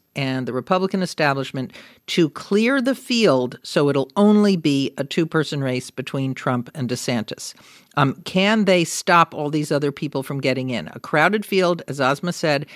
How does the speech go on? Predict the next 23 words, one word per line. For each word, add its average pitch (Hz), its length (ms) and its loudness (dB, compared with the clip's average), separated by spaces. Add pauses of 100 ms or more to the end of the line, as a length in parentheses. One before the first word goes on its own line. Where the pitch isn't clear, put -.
(140)
is 131 140 -6
the 151 160 -4
only 175 240 0
way 190 180 4
that 185 140 -2
Trump 175 240 -2
can 180 120 -2
win 170 140 -2
the 165 80 -2
nomination. 160 580 -2
It's 196 180 -6
the 214 80 -2
way 214 140 2
he 220 80 2
won 220 240 0
the 220 60 0
nomination 220 560 0
in 214 100 2
twenty 214 260 0
sixteen. 233 640 -4 (300)
But 156 160 -2
back 160 220 2
then, 208 580 2